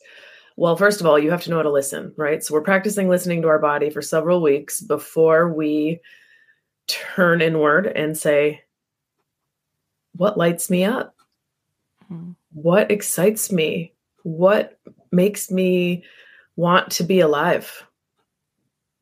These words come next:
Speaker 1: And these words on the page that you choose from help you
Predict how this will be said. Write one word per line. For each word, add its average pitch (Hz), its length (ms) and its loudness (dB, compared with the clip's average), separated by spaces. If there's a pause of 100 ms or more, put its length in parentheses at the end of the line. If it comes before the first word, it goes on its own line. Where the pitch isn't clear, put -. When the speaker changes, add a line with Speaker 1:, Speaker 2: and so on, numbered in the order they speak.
Speaker 1:
And 160 160 -4
these 160 220 -4
words 156 360 4
on 151 120 0
the 143 80 -2
page 156 400 0
that 135 140 0
you 139 100 -6
choose 156 320 -4
from 147 300 -4
help 160 500 -2
you 156 560 -2